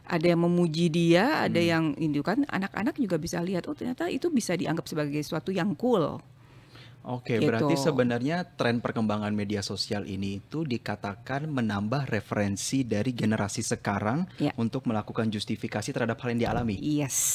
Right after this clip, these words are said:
Speaker 2: Oke, terus to what extent gitu? Maksudnya sampai pada tahap mana, Kak Vera, bahwa
Speaker 1: Mm-mm.
Speaker 2: hal tersebut itu sudah dikatakan tidak sehat dalam kaitannya kepada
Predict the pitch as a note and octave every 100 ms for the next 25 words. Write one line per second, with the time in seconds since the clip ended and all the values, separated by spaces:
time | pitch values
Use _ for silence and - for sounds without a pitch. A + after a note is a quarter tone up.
0 | - - - - - A#2+ A#2 A2 - G#2
1 | G2+ G2 G2+ - B2+ - - - B2+ C3
2 | C3 B2 - C3 A2 G#2 G2 C3+ - A2+
3 | B2+ B2+ C3 - A2+ F#2+ G#2+ G#2+ A2+ -
4 | - - G2 F#2+ G2+ G2 F#2+ G2+ G2+ G2+
5 | - D#3 - D3+ - G#2 G2+ G#2+ G2+ G2
6 | F2+ F#2 F#2+ G2 G2 G#2+ F#2+ - G2 F#2+
7 | F2+ F#2+ F#2+ F#2+ G2 G2 G2+ - G2+ G2
8 | G2+